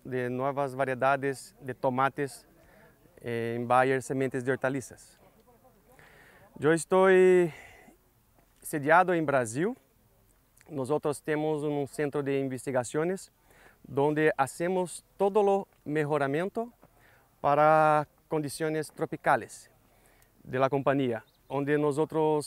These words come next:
hacemos os desenvolvimentos de toda, de todas novas variedades de tomate para o mercado brasileiro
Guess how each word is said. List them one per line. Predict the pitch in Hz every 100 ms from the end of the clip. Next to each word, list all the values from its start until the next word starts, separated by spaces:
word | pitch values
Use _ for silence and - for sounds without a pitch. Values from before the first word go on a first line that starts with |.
| - -
hacemos | 135 - 147 143
os | 131
desenvolvimentos | 120 135 120 123 165 170 165 - _ _ _ _ -
de | 123
toda, | - 180 170 180 175 -
de | 135 135
todas | - 165 165 165 165 160 160 - - _ _
novas | - 139 151 151 135
variedades | 139 135 117 139 151 151 139 -
de | 139
tomate | - 151 139 120 - - _ _ _ _
para | 120 127
o | 131
mercado | 127 117 139 123 113
brasileiro | 110 120 120 127 175 214